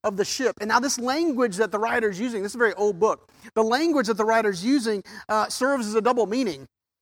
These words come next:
Yes, it has this literal application that Jonah really went down into the boat, but the ancient language,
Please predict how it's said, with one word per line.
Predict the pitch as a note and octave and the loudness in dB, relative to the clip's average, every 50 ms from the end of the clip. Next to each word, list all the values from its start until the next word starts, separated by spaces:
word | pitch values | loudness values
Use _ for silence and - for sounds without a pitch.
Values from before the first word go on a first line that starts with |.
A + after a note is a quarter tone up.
| _ _ _ _ _ _ - | _ _ _ _ _ _ -2
Yes, | G#3 A3+ D4 D#4 - | 6 6 6 6 6
it | E4+ C4+ | 4 4
has | C4 C4 B3+ G3+ | 4 4 4 4
this | A3+ A3+ - - | 0 -2 -4 -2
literal | - G#3 A#3 C4+ C#4 B3+ B3 A#3 A#3 G#3+ | 2 4 4 6 6 6 6 6 6 4
application | G#3 G3 - G#3 - - A#3+ C4+ - - G3+ | 2 4 4 2 2 4 2 2 2 -2 -4
that | F#3+ G3 | -6 -2
Jonah | F3+ G3+ A3 G#3+ F#3+ F#3+ | 2 2 2 2 2 -2
really | F#3 F#3 A#3+ C4 B3 A#3+ A3 | 0 2 2 2 2 2 0
went | G3 A3 A#3 - F3 | 0 -2 -2 -2 -2
down | G#3+ A3 A3 A3 A3 G#3+ | -2 0 2 2 0 0
into | G#3 G3+ F#3+ | -2 -2 -2
the | F#3+ | 0
boat, | F3 A3 B3+ B3 A3 - - A#3 B3 B3+ - | 4 6 6 6 6 4 -2 -16 -14 -6 -2
but | - A#3 | -2 0
the | F#3+ B3 B3 - | 0 0 -2 0
ancient | B3 C#4+ D#4 - - D4 A#3+ | 0 0 0 0 -2 -4 0
language, | A3 A#3+ C#4+ D#4+ D#4 A#3 A3+ G3+ G3 F#3+ F3+ | 0 2 2 2 2 4 2 2 2 0 -6